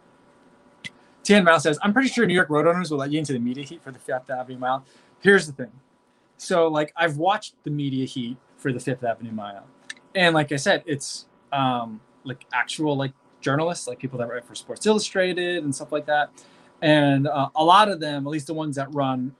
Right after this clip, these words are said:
the Fifth Avenue Mile, um, tend to be former, like, Division One athletes. And so, like, the times on that are ridiculously fast.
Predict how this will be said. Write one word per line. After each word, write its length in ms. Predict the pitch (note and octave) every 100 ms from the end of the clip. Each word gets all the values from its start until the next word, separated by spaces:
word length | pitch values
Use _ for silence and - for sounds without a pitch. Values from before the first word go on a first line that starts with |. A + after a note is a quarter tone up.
| _
the 80 | C3+
Fifth 220 | C#3+ C#3
Avenue 280 | A#2+ A#2 A#2
Mile, 440 | E3 F#3+ A2 G2+ _ _ _ _ _ _
um, 400 | D3 C#3 C3 B2+ - _ _ -
tend 360 | - G#3+ G#3
to 60 | E3
be 280 | D3 D3 C#3 _
former, 400 | D#3+ D#3 C#3+ C#3
like, 200 | C3 C3
Division 380 | A2+ C3 A#2+ A#2+
One 160 | A2+
athletes. 600 | G#2+ G#2 - - - - _ _ _ _ -
And 160 | C3
so, 240 | - C3 B2+
like, 220 | A#2+ - _ _ _ -
the 80 |
times 480 | C3+ - D3 E3+ D#3
on 160 | C3 A#2+
that 160 | A#2 B2+
are 100 | A#2+
ridiculously 840 | B2+ - - C#3 C#3 B2+ - B2
fast. 500 | - B2 F#2 - -